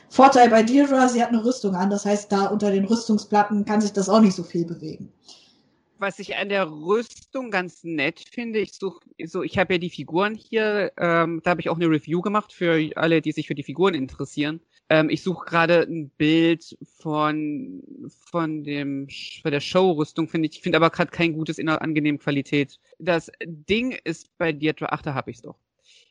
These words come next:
Speaker 2: Ähm, das Schöne an Deirdres Rüstung ist, dass sie's, glaub ich, mit der, nennen wir es mal, Boob-Armor nicht so ganz übertrieben haben. Also man hat ja so ganz oft, wenn Frauen Rüstung tragen, so diese,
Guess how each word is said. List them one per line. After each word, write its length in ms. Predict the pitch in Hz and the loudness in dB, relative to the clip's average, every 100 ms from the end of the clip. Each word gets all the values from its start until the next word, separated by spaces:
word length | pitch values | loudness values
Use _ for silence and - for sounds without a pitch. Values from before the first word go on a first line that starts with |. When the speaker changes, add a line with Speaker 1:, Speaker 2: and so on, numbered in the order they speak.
| _ | _
Speaker 2:
Ähm, 420 | 165 170 165 165 160 | 2 4 4 2 -2
das 160 | 160 | -6
Schöne 260 | 240 240 190 | -4 -2 -2
an 100 | 175 | 0
Deirdres 360 | 180 175 156 165 | -2 -2 -8 -8
Rüstung 580 | 170 220 - - 175 175 | -4 -4 -6 -4 -4 -4
ist, 240 | 170 - | -6 -4
dass 120 | 165 | -4
sie's, 180 | 170 - | -6 -6
glaub 320 | 170 151 160 | 2 2 2
ich, 100 | 185 | -2
mit 140 | 175 156 | -2 0
der, 200 | 147 135 _ | -2 -4 _
nennen 300 | 170 180 185 | -12 -8 0
wir 80 | 180 | 0
es 120 | - | 0
mal, 300 | 175 160 139 - | 0 0 0 -4
Boob-Armor 960 | 214 - - - 143 139 139 147 165 - _ _ _ | -4 -6 -10 0 2 4 2 -2 -4 -12 _ _ _
nicht 500 | 156 175 202 - - - | -10 -4 -4 -4 -12 -4
so 300 | 196 233 214 | 0 0 0
ganz 380 | 190 196 208 - | 2 2 -2 -8
übertrieben 840 | 180 185 175 - - 202 180 143 | -2 0 0 -4 -6 -4 -2 -2
haben. 420 | 135 135 147 175 _ _ _ _ | 0 -2 -2 -10 _ _ _ _
Also 140 | 160 180 | -2 0
man 140 | 160 | 2
hat 160 | 185 202 | 0 4
ja 320 | 185 170 131 | 4 2 -2
so 220 | 165 170 | -8 -8
ganz 400 | 165 151 190 - - | -2 -2 -2 -10 -6
oft, 380 | 156 175 - _ _ | -2 -2 -6 _ _
wenn 320 | - 160 185 | -4 -2 -4
Frauen 380 | - 160 156 160 | -6 -2 0 0
Rüstung 320 | 170 - 156 | -4 -4 -6
tragen, 520 | - 156 156 170 151 - 151 | -6 -6 -6 -8 -12 -16 -14
so 80 | 156 | -10
diese, 440 | 160 160 147 127 | -4 0 0 -2